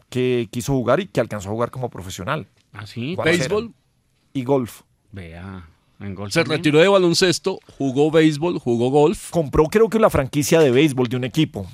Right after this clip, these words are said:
Speaker 1: para poder jugar, estar allá y no triunfó. Y también jugó golf, eh, intentó, no, creo que como amateur en, en algunos torneos. Y
Speaker 3: No, en golf sí no llegó a,
Speaker 1: y no
Speaker 3: a
Speaker 1: llegó.
Speaker 3: nivel, sí,
Speaker 2: Ningún
Speaker 3: sí.
Speaker 2: hoyo.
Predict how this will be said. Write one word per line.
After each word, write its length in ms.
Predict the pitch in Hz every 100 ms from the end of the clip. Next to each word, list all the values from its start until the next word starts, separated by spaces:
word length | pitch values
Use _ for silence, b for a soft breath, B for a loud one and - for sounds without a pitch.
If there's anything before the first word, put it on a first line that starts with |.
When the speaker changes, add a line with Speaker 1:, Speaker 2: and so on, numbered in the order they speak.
| -
Speaker 1:
para 240 | 127 123
poder 280 | - 123 120
jugar, 280 | 120 131 131
estar 240 | 120 123
allá 320 | 127 151 190 -
y 420 | 135 131 123 123 127
no 400 | 131 131 131 127
triunfó. 440 | 165 160 208 220
Y 80 | 135
también 280 | 120 117 120
jugó 220 | 135 139
golf, 380 | 139 220 302 -
eh, 180 | 120 117
intentó, 680 | 120 117 113 98 127 135 139 B B
no, 140 | 202 175
creo 160 | 175
que 120 | 175 180
como 200 | 165 131
amateur 540 | 110 107 185 214 180
en, 200 | - 117 117
en 220 | 123 120
algunos 380 | 117 127 160 -
torneos. 480 | 156 147 160 156 - -
Y 60 |
Speaker 3:
No, 120 | 208
en 80 | 147
golf 200 | 127 196
sí 220 | - 180 147
no 120 | 143
llegó 300 | 131 117 107
a, 60 | 101
Speaker 1:
y 40 | 151
no 140 | 143
Speaker 3:
a 40 | 135
Speaker 1:
llegó. 180 | 131 -
Speaker 3:
nivel, 140 | -
sí, 160 | 143 120
Speaker 2:
Ningún 180 | 165 196
Speaker 3:
sí. 40 |
Speaker 2:
hoyo. 320 | 190 165 104